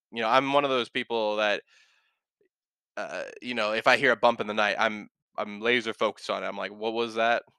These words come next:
Let me make sure. Okay, it doesn't seem like there's anything crazy." Um, uh, like, you know, I, I'm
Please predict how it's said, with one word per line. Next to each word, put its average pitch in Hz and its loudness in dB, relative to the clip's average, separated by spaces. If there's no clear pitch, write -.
Let 110 -14
me 104 -12
make 101 -8
sure. 127 -4
Okay, 107 -8
it 104 -12
doesn't 107 -12
seem 104 -10
like 101 -6
there's 104 -6
anything 104 -6
crazy." 110 -2
Um, 104 6
uh, 107 0
like, 107 -2
you 113 -2
know, 101 2
I, 110 2
I'm 101 -2